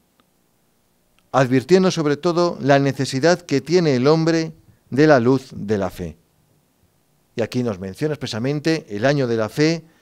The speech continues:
con su invitación a sentir de nuevo la alegría de creer y reavivar los horizontes que la fe nos abre, la alusión al concilio como concilio de fe, la fe como un don que debe ser alimentado y robustecido hoy en día.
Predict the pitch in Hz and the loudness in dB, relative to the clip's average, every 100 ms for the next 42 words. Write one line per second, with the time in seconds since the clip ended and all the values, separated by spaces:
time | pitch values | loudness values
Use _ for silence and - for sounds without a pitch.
0 | _ _ 135 127 123 123 120 117 113 139 | _ _ -2 -2 -2 -2 -2 -2 -2 0
1 | 139 131 117 _ _ _ - 127 135 120 | 0 0 -6 _ _ _ -6 -4 -2 -4
2 | 117 160 165 143 139 151 135 113 107 120 | 4 8 8 8 6 4 4 2 0 0
3 | 120 117 120 139 127 113 101 107 139 165 | 2 0 0 2 2 0 -4 -2 0 0
4 | 156 _ _ _ - 143 131 127 120 127 | -6 _ _ _ -2 2 4 4 4 4
5 | 143 135 131 123 147 131 117 107 104 139 | 2 2 0 0 0 -2 -4 -6 -4 -2
6 | 131 120 156 156 160 175 175 _ _ _ | -2 2 4 4 2 -2 -10 _ _ _
7 | 131 127 123 123 156 143 131 123 117 110 | -2 0 0 -2 -2 -2 -2 -4 -8 -2
8 | 175 165 160 165 135 127 120 120 - 151 | 0 2 2 0 -2 -2 -2 -6 0 2
9 | 139 117 113 - 143 143 - _ _ _ | 2 0 -2 0 0 0 -10 _ _ _
10 | _ _ _ _ _ _ _ _ - 123 | _ _ _ _ _ _ _ _ -6 -4
11 | 110 156 156 151 139 143 143 147 147 131 | -2 -2 0 0 -2 -4 -2 -4 -4 -4
12 | 131 131 135 131 127 135 127 120 110 143 | -4 -4 -6 -6 -4 -4 -4 -6 -4 -2
13 | 139 123 117 120 123 107 143 131 127 113 | -2 -2 -4 -8 -8 -6 -4 -2 -4 -6
14 | 113 143 131 127 | -4 -4 -4 -6